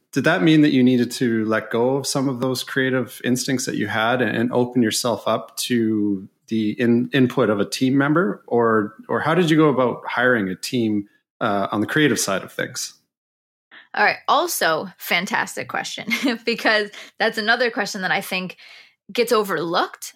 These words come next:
Speaker 2: um, that whole balance, because although I'm an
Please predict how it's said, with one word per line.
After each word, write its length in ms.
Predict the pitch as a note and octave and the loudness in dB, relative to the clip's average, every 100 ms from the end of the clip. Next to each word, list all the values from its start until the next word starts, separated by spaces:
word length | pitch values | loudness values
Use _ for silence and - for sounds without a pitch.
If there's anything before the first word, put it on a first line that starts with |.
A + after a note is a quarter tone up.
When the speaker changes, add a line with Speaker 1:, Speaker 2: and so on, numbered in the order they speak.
| _ G#3 | _ 0
Speaker 2:
um, 220 | G3+ F3+ | 0 2
that 180 | A3 A3+ | 0 0
whole 280 | G3+ G3+ F#3 | 0 -2 2
balance, 560 | A#3 G#3+ D3+ - - - | 2 2 -2 -10 -16 -6
because 600 | A3+ A3+ A3 G#3+ G3+ - _ _ _ _ _ - | -6 -2 0 0 -2 -6 _ _ _ _ _ -2
although 340 | A3+ G#3+ A#3 | 0 2 2
I'm 260 | A#3+ A3+ A3 | 2 0 -2
an 220 | G#3+ | -6